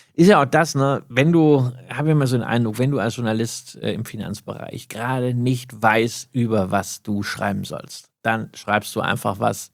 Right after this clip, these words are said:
über den M S C I World und seinen Tech-Klumpen und natürlich seinen U S A-Klumpen, garnierst das Ganze dann mit so ein bisschen Clickbait, so:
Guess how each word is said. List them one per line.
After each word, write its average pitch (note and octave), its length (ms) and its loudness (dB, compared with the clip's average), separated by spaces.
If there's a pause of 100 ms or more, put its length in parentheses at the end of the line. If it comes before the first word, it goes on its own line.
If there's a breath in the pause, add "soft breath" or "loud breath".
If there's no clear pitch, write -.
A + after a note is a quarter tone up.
(100)
über D#3+ 420 8 (380 loud breath)
den A#2 260 4
M D#3+ 160 2
S E3 240 2
C - 120 -2
I A#2+ 180 4
World B2 400 4 (100)
und F3 380 4
seinen C3 840 2
Tech-Klumpen D3+ 1120 2
und C#3+ 320 2
natürlich A2+ 680 0
seinen G2+ 480 -2
U G#2+ 100 -4
S F2 200 -6
A-Klumpen, B2+ 760 2 (320 loud breath)
garnierst C3 520 6
das B2+ 180 2
Ganze B2 340 0
dann G#2+ 220 2
mit G#2+ 120 -2
so G#2+ 100 -2
ein G#2 80 0
bisschen G#2+ 300 -2
Clickbait, B2 640 2
so: B2 300 4